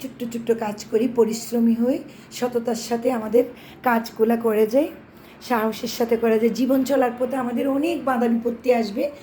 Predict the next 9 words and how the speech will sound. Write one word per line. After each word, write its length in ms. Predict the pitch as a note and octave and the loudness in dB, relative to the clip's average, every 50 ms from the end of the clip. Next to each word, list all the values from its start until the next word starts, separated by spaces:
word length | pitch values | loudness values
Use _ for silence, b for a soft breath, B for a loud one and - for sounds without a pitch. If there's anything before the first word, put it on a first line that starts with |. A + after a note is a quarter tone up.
| B B B B B - | B B B B B -4
এগুলাকে 460 | A3+ G#3 A3+ B3 B3 A#3+ A#3 C4+ A#3+ - | -2 -2 -2 -2 -4 -4 -4 -6 -4 -2
আমরা 260 | B3 A#3+ B3 B3 B3 | -2 -2 0 0 0
একদম, 680 | C4 B3 A3 - - - - D#4 D#4 D4+ C#4 D4 C#4+ C4 B B B B B B B B B B - | 0 -2 -4 -8 -10 -2 0 2 2 2 2 -2 -2 -6 B B B B B B B B B B -2
এই, 300 | A3+ A#3 A3+ A3 G#3 G3+ G3+ G#3+ A3+ - - - - - - - - - - - - | 0 0 0 0 -2 -6 -10 -10 -10 -10 -12 -12 -14 -16 -16 -16 -16 -16 -16 -14 -10
আমাদের 320 | - A3+ A#3 A#3 A#3 B3+ A#3 | -4 0 0 2 2 2 0
হেডেক 420 | A3+ G3 A3 A#3 A#3 A#3+ B3+ - - C4 | 0 0 0 2 4 4 2 2 0 -2
মনে 220 | C4+ C4 A#3+ A#3 | -2 0 0 0
না 200 | A3 A3 G#3+ G#3 G#3+ - | 0 -2 -6 -10 -6 -4
করে 300 | G#3+ G#3 A#3 D#4 F#4 | -2 0 0 0 -2